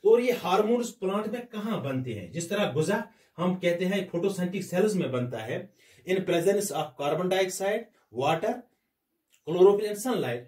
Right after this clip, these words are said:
तो इस तरह ये फोटोसिंथेटिक सेल्स में बनता है।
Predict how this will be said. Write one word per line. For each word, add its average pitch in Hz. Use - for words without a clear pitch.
तो 196
इस 208
तरह 196
ये 202
फोटोसिंथेटिक 240
सेल्स 156
में 139
बनता 127
है। -